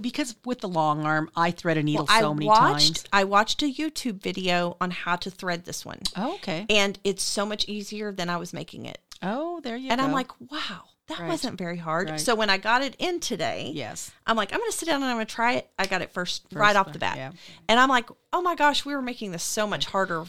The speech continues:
Speaker 2: than it needed to be in California." But no one was really showing us how to do
Speaker 1: Right.
Speaker 2: it. And I felt like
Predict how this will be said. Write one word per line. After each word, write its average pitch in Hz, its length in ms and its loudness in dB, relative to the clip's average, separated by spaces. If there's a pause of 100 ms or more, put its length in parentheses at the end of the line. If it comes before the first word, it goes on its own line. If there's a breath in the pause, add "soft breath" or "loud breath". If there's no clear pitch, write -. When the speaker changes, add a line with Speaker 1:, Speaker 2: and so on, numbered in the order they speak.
(100)
Speaker 2:
than 185 160 0
it 170 80 2
needed 185 240 -4
to 180 80 -8
be 170 200 -6
in 180 120 -8
California." 165 480 -4
But 220 120 -2
no 381 140 0
one 415 160 0
was 226 180 -4
really 214 200 0
showing 190 440 2
us 196 280 -4
how 208 160 0
to 196 80 -2
do 196 240 0
Speaker 1:
Right. 202 140 4
Speaker 2:
it. - 140 -10 (400 loud breath)
And 220 120 4
I 220 80 4
felt 233 180 2
like 226 160 2